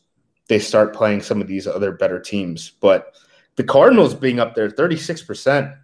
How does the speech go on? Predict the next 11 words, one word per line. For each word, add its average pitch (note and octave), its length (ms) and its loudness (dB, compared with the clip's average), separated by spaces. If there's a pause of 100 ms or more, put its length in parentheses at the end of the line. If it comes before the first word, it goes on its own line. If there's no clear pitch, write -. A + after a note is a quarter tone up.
(1120)
I've D3+ 200 -2
seen D#3 220 0
those G#2+ 220 2
games, A#2 400 0
man, G#2+ 340 0
and A#2 360 -4
it D#3 180 2
really D3 240 2
does B2 280 2
seem A#2 240 -4
like G#2 280 -4